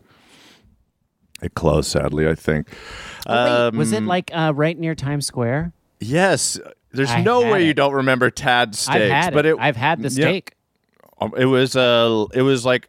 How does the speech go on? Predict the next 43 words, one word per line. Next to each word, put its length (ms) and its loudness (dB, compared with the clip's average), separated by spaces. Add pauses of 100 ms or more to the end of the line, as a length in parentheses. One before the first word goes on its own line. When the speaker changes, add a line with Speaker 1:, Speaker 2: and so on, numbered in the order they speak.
Speaker 1:
I 120 2
bet 320 0
it 100 0
was 160 -4
from 720 0
the 320 0
Depression 580 -2
era 440 4
where 140 4
it 60 -2
was 140 2
like, 180 -2
you 100 2
could 180 -18
come 260 0
and 120 0
get 300 2
a 140 -4
broiled 600 0
steak 380 0
and 100 -2
fries 440 2
for 200 -4
five 400 0
dollars. 360 2
I 100 2
think 200 -4
by 100 2
the 120 2
end 120 2
it 40 0
was, 140 -2
like, 220 -6
eight 240 2
or 60 -2
nine 260 -2
or 60 -4
ten, 340 2
but 160 2
it 80 2
was 360 0 (880)
cheap 200 0
steak. 340 -2